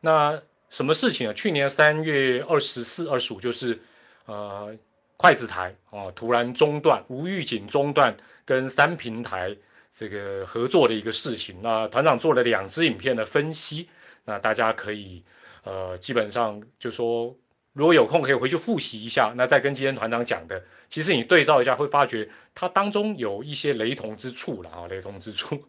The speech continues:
<laughs> 对啦，我也算找到工作了，但不是什么第二春啦，<laughs> 感觉，感，感觉起来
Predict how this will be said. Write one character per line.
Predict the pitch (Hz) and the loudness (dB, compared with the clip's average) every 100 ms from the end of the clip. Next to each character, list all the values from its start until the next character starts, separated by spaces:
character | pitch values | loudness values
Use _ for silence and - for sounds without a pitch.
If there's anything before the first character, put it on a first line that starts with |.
| - - - - | -16 -16 -14 -14
<laughs> | 160 147 - - - | -14 -14 -18 -14 6
对 | 151 | 8
啦， | 123 | 10
我 | 151 | 12
也 | 147 | 10
算 | 185 160 | 10 8
找 | 123 113 | 6 8
到 | 143 | 8
工 | 147 147 | 8 0
作 | 160 165 | 2 2
了， | 120 120 | 2 4
但 | 165 | 2
不 | 160 | 2
是 | 175 | -2
什 | 156 127 | 0 0
么 | |
第 | 123 175 165 | -2 -2 6
二 | 160 143 | 8 6
春 | - 143 147 | 4 4 4
啦， | 127 - 160 | 2 0 -4
<laughs> | - - | -4 -2
感 | 143 | -2
觉， | - - 220 | -2 -4 -4
感， | - - 170 165 | -2 -4 -4 -6
感 | - 147 - | -4 -6 -4
觉 | - 190 185 | 0 2 2
起 | - | 4
来 | 151 - | 4 4